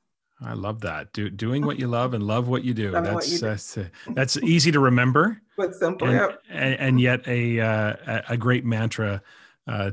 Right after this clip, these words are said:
Speaker 1: to live by. Uh, Shauna, I, I can't thank you enough. I know we need to get you out of here. Uh, I,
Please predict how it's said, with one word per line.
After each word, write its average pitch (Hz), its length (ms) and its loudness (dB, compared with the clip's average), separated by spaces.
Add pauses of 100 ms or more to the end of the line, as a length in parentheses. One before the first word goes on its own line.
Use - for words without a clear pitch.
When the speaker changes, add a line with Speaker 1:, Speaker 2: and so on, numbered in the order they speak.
Speaker 1:
to - 120 -6
live 101 220 -4
by. 82 300 -10 (100)
Uh, 90 220 -8 (120)
Shauna, 131 400 2
I, 120 440 0 (120)
I 110 140 -4
can't 139 340 -2
thank 143 240 -2
you 131 120 2
enough. 131 240 0
I 120 40 2
know 123 140 2
we 131 80 2
need 131 160 2
to 127 60 -6
get 127 160 -2
you 127 80 2
out 123 100 2
of 123 80 2
here. 120 220 2 (400)
Uh, - 40 -12
I, 123 680 0